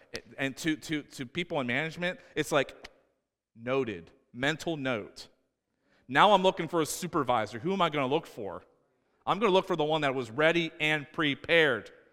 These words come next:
because they can know how to get there early. So, um, no one stays up late to do anything smart, and no one <laughs> wakes up early to do anything dumb.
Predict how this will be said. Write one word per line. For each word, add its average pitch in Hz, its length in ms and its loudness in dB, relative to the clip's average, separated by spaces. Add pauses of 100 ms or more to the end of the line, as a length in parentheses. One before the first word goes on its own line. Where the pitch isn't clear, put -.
(440)
because 135 300 -2
they 151 160 4
can 160 100 0
know 175 160 6
how 160 220 6
to 135 140 0 (200)
get 147 220 2
there 170 160 8
early. 135 380 0
So, 123 220 -4 (300)
um, 123 340 2 (220)
no 165 140 4
one 214 100 2
stays 220 320 8
up 214 140 4
late 220 240 8
to 196 80 -6
do 214 140 4
anything 220 280 2
smart, 254 420 6 (680)
and 131 100 -12
no 147 80 -2
one 165 140 0
<laughs> 180 60 6
wakes 196 180 6
up 196 120 4
early 160 220 6
to 127 100 -4
do 139 180 -4
anything 143 300 -8
dumb. 104 300 -6